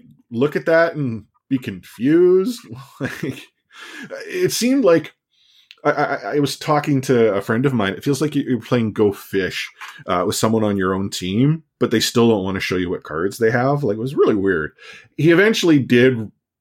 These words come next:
clarify, "Oh, no, that, you know, that he's a G-, G M and, and, and self-confessed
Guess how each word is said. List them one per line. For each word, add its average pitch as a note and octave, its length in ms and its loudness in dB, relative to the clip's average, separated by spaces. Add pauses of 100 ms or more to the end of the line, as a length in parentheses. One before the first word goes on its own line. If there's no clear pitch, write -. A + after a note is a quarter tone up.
(240)
clarify, G2+ 640 -2
"Oh, E3 160 2
no, C3 260 2
that, A#2 160 -4
you C#3+ 80 -2
know, G2+ 140 -2
that G#2 120 0
he's A2 180 0
a G#2+ 60 -6
G-, A2 200 -2 (100)
G G#2+ 200 -4
M G2 240 -2
and, F#2+ 220 -8
and, F#2+ 340 -10
and G#2 140 -10
self-confessed A2 800 -2